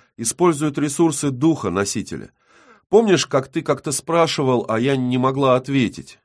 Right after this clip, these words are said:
Марта делает паузу, чтобы я вспомнил, и продолжает, дождавшись кивка. «Кстати, Фил, предупреждаю о твоем текущем низком уровне духа.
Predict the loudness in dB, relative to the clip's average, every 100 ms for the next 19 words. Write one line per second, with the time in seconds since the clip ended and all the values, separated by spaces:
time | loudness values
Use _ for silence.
0 | _ -12 -12 -10 -10 -6 -6 -8 -6 -2
1 | -2 -2 -8 -16 -12 -10 -8 -10 -8 -4
2 | -2 -2 -4 -6 -12 -10 -4 -4 -2 -6
3 | -8 -8 -12 -10 -12 -12 -14 -16 -16 -20
4 | -16 -16 -16 _ _ -10 -6 -6 -6 -6
5 | -6 -8 _ _ -16 -14 -10 -8 -2 0
6 | 0 0 -2 -4 -6 -10 -8 -8 -8 -8
7 | -6 -8 -8 -10 -8 -6 -6 -6 -6 -6
8 | -6 -10